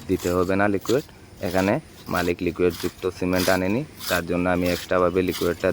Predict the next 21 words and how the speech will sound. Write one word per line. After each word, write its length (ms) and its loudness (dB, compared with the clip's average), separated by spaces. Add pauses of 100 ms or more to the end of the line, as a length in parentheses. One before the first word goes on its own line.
দিয়েছিলাম। 420 0 (920)
আপনারা 360 2
দেখে 240 0
বুঝতে 240 -4
পারছেন 240 0 (100)
কিভাবে 320 2 (200)
কাজটা 360 0
করা 200 2
হচ্ছে। 220 -4 (960)
অবশ্যই 460 4
আপনারা 280 2 (260)
ছাদের 380 2 (960)
যে 100 6 (140)
জায়গা 220 4 (100)
দিকে 160 2 (140)
জল 160 4 (240)
নামবে, 280 2 (100)
আপনারা 340 -2
দেখে 240 -2
বুঝতে 240 -6
পারছেন 240 0